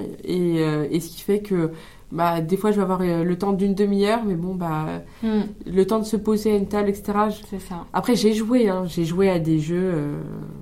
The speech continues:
Speaker 1: mais bon, j'ai, j'ai peut-être pas, il y a des moments où j'étais frustrée, où j'aurais peut-être voulu plus de temps pour pouvoir jouer à un
Speaker 2: Hmm.
Speaker 1: tel jeu ou un tel jeu. Mais, euh,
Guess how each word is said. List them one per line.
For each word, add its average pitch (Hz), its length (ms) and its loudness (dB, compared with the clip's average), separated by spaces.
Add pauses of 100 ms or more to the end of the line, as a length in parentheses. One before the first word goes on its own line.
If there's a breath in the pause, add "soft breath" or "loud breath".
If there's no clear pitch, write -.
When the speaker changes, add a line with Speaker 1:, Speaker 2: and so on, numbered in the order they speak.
(240)
Speaker 1:
mais 160 400 -4
bon, 160 160 -10 (100)
j'ai, 165 400 -6
j'ai - 60 -10
peut-être 165 220 -8
pas, 175 280 -6 (300 loud breath)
il 185 60 2
y - 20 6
a - 20 4
des 180 140 2
moments 202 180 4
où 226 60 4
j'étais 202 240 4
frustrée, 220 360 -2
où 220 60 2
j'aurais 180 160 0
peut-être 180 160 -2
voulu 185 180 -4
plus 196 280 -6
de 214 100 2
temps 226 160 0
pour 214 180 -4
pouvoir 202 220 0
jouer 196 180 0
à 190 100 2
un - 60 0
Speaker 2:
Hmm. 208 40 2
Speaker 1:
tel 196 160 4
jeu 196 120 2
ou 196 80 2
un 190 60 0
tel 208 180 -2
jeu. 151 140 -6 (460 loud breath)
Mais, 180 320 2
euh, 151 520 0